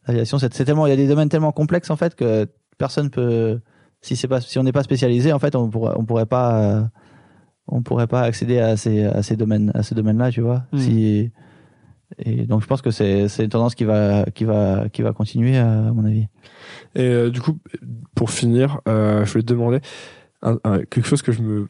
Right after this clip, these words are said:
Speaker 2: demande beaucoup en ce moment. Du coup, quand t'es vraiment compétiteur et que t'essayes toujours d'être excellent et de, de, d'être le meilleur possible, est-ce que t'arrives à être, euh, à être satisfait en fait ? Est-ce qu'il y a des moments où t'es satisfait, où t'es content de toi, ou est-ce qu'il y a toujours une insatisfaction nécessaire,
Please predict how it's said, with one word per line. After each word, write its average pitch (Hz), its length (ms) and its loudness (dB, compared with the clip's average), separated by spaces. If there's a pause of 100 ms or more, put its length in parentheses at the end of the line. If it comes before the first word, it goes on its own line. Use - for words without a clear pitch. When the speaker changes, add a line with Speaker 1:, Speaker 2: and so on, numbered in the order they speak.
(180)
Speaker 2:
demande 117 380 0
beaucoup 127 260 2
en 135 100 2
ce 123 120 -4
moment. 135 160 2
Du 131 80 -2
coup, 170 140 4 (160)
quand 160 120 0
t'es 180 280 2 (240)
vraiment 139 320 2
compétiteur 131 680 0 (200)
et 107 100 -2
que 113 60 -4
t'essayes 113 240 -2
toujours 123 260 0
d'être 120 240 -2 (140)
excellent 127 640 0
et 110 80 0
de, 98 200 -4
de, 101 180 0
d'être 101 200 -4
le 113 80 -2
meilleur 113 320 2
possible, 147 440 0 (180)
est-ce 110 180 -4
que 170 60 0
t'arrives 123 340 0
à 107 80 2
être, 104 220 -2
euh, 101 220 2 (600)
à - 100 -2
être 110 100 0
satisfait 117 580 -2
en 110 80 -2
fait ? - 320 -10 (120)
Est-ce - 140 -6
qu'il 135 100 2
y 123 40 -2
a - 20 0
des 120 60 0
moments 123 160 2
où 139 80 2
t'es 120 120 2
satisfait, 117 680 -2
où 120 80 0
t'es 110 120 -2
content 117 320 0
de 117 80 0
toi, 139 380 2
ou 113 160 -2
est-ce 117 100 -2
qu'il 120 140 0
y - 20 2
a 101 40 -2
toujours 123 360 2
une 113 140 0
insatisfaction 110 840 0
nécessaire, 127 720 0